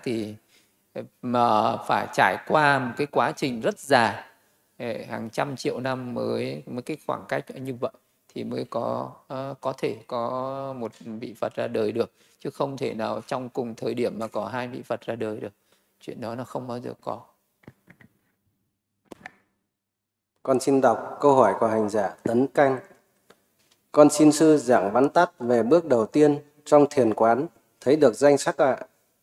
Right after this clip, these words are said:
Speaker 1: Thấy được danh sắc thì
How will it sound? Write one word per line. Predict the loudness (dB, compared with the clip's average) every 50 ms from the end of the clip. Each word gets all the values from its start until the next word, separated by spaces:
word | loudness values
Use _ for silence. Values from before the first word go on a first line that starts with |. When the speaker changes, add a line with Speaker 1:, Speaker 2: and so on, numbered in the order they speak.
| _ _ _ _ _ _ _ _ _ _ -20 -20 _ _ _ _ _ _ -20 -20 _ _ _ _ _ _ _ -20 _ _ _ _ _
Speaker 1:
Thấy | -14 -12 -12 -12
được | -14 -16 -12 _
danh | -6 -6 -6 -6
sắc | -4 -4 -4 -4 -4
thì | -2 0 0 2 0 0 -2 -4 -4 -6 -8